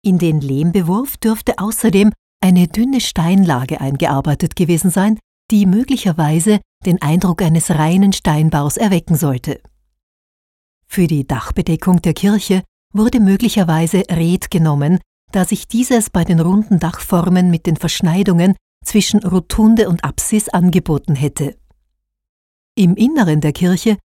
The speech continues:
befand sich mit Sicherheit ein Altar in der Apsis, auf den einige Bruchstücke von Porphyr, ein vulkanisches Gestein, hindeuten könnten.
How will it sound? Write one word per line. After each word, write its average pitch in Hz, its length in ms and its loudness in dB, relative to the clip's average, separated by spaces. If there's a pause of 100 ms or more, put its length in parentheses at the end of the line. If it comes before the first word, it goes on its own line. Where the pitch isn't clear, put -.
befand 247 340 -2
sich - 160 -4
mit 220 160 0
Sicherheit 202 640 -2
ein 180 140 0
Altar 160 600 -4
in 180 120 2
der 190 100 0
Apsis, - 540 -4 (340)
auf 196 160 -4
den 202 320 2
einige 214 420 0
Bruchstücke 196 640 -4
von 170 320 -2
Porphyr, 170 760 -2 (380)
ein 160 240 0
vulkanisches 165 640 -2
Gestein, 170 500 0
hindeuten 160 580 2
könnten. 156 480 -8